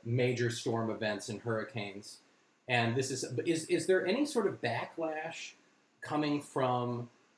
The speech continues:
uh, non-hurricane threatened or storm threatened states? I mean, obviously we have Sandy, uh, just in the, in the recent rear view. Um, I, I would just, I would love to get your thoughts on, on how the various state coalitions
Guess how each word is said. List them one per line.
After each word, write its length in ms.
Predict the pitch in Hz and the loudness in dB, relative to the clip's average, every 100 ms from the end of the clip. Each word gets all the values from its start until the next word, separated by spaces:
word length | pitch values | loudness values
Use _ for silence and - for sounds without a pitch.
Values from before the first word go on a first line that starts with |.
| _ - | _ 0
uh, 280 | 117 117 110 120 | 2 2 0 0
non-hurricane 2000 | 117 117 117 123 135 139 143 147 - _ _ _ _ 139 143 143 151 139 139 | 2 4 4 4 0 -2 -4 -6 -12 _ _ _ _ -2 0 0 -2 -2 -2
threatened 480 | 127 147 139 139 127 | -2 0 0 0 -4
or 100 | 113 | -4
storm 400 | - 143 131 131 | -4 0 0 0
threatened 280 | - 120 117 | -2 -4 -4
states? 280 | - 135 131 | -2 -2 0
I 40 | |
mean, 140 | 120 117 | -2 0
obviously 340 | 143 151 147 | 2 2 0
we 140 | 120 113 | 0 0
have 160 | 120 | -2
Sandy, 760 | - - 131 135 139 139 135 139 - _ _ - | -2 -2 -2 -2 -4 -4 -6 -8 -16 _ _ -8
uh, 60 | 123 | -2
just 240 | 151 151 | 0 2
in 80 | 180 | 2
the, 140 | 120 - - - | 0 -4 -16 -4
in 160 | 127 | -2
the 80 | 110 | 0
recent 560 | 107 123 175 - 170 160 | 0 0 0 2 -2 0
rear 280 | 143 151 156 | 0 0 0
view. 440 | 147 147 147 147 - - _ _ 120 | 2 4 4 2 -2 -12 _ _ -2
Um, 120 | 147 | 2
I, 80 | 226 | 2
I 140 | 202 214 | 4 2
would 100 | 196 | 2
just, 260 | 180 - 147 | 0 -4 -4
I 80 | |
would 160 | 151 127 139 | -4 -4 0
love 180 | 160 151 | 2 2
to 60 | |
get 120 | 143 | 0
your 140 | 131 117 | -2 0
thoughts 320 | 135 127 - | 2 2 0
on, 300 | 127 117 107 | 0 0 -2
on 200 | 110 113 | -4 -4
how 220 | 113 147 135 | 0 0 0
the 100 | 117 | 2
various 420 | 131 127 123 117 | 2 2 2 -2
state 480 | - - 143 143 - | -4 0 0 -2 -4
coalitions 960 | 131 117 110 117 117 120 107 104 - | -2 0 0 -2 0 -2 -4 -6 -12